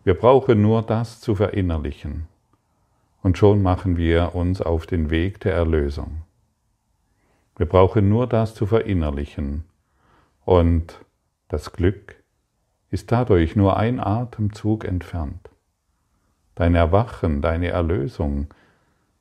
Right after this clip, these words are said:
ist dadurch nur ein Atemzug entfernt, noch näher wie ein Atemzug. Aber diese Verantwortung,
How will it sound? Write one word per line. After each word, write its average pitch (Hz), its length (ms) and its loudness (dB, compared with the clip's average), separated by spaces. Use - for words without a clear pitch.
ist - 240 -2
dadurch 90 640 2
nur 92 260 0
ein 107 560 0
Atemzug 87 1000 -4
entfernt, 78 720 -10
noch - 300 2
näher 90 400 0
wie 71 120 -6
ein 71 200 -10
Atemzug. 76 920 -12
Aber 73 200 0
diese 87 340 2
Verantwortung, 101 960 0